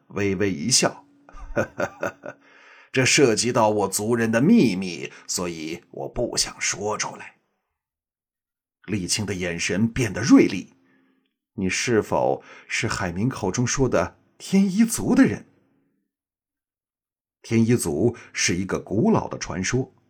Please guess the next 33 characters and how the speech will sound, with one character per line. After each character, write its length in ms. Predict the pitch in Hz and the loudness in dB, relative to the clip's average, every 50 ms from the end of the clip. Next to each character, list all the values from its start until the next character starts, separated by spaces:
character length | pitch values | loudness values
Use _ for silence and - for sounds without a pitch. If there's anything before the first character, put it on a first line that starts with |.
| _ _ _ _ _ _ _ _ _ _ _ | _ _ _ _ _ _ _ _ _ _ _
据 180 | - - 101 87 | -8 -4 -4 -4
说 420 | 82 - 110 107 107 101 - - _ _ - - - _ | -2 2 4 4 4 4 2 -2 _ _ -20 -20 -8 _
这 100 | - 175 | 4 6
人 240 | 139 135 151 202 196 | 8 8 8 6 4
口 180 | - 120 104 | 4 2 2
不 220 | - - 135 180 196 | 2 2 0 0 2
过 180 | 190 208 - | 4 2 2
百 160 | - 82 67 | 4 0 -2
的 120 | - 151 151 | -2 -2 -2
种 260 | - - 82 73 73 | -2 -4 -4 -4 -6
族， 420 | - - 82 90 113 135 131 - - - - - _ | -8 -6 -4 0 2 2 2 2 -2 -10 -20 -14 _
祖 220 | - 90 - 64 | -8 -8 -4 -2
先 440 | - - 107 104 104 110 107 - - _ | -2 2 2 4 4 4 2 0 -2 _
是 180 | - - - | -10 -8 -6
来 180 | 76 80 82 92 | -4 -4 -4 -2
自 140 | - - 98 | -2 -4 -4
大 260 | - - 95 92 78 | -2 -2 -2 -2 -4
海 160 | - - 95 | -4 -4 -4
里 140 | 92 87 76 | -4 -4 -4
的 100 | - 87 | -4 -4
一 120 | 90 104 | -6 -2
个 100 | 113 117 | -2 0
小 340 | - - - 107 107 156 208 | 0 2 0 2 2 0 0
岛， 380 | - 87 - - - - - _ _ _ _ _ _ _ _ _ _ _ _ _ _ | 0 0 -2 -4 -8 -16 -20 _ _ _ _ _ _ _ _ _ _ _ _ _ _
精 300 | - - 107 107 104 104 | -4 -2 0 0 0 0
善 300 | - - 113 87 76 73 87 | 2 2 2 2 0 -2 -4
医 220 | 139 180 214 226 | 0 4 4 4
术 220 | - - - 85 - | 4 4 0 -4 -6
和 180 | - - 65 | -8 -8 -8
巫 300 | 67 67 87 147 208 220 | -8 -2 0 2 4 4
术。 260 | - - - - - - _ _ _ _ _ _ _ _ _ _ _ _ _ _ _ _ | 4 2 0 -2 -6 -12 _ _ _ _ _ _ _ _ _ _ _ _ _ _ _ _
李 200 | - 107 92 78 - | -6 -6 -4 -4 -4
青 380 | - - 110 113 113 113 117 | -2 0 2 4 4 4 2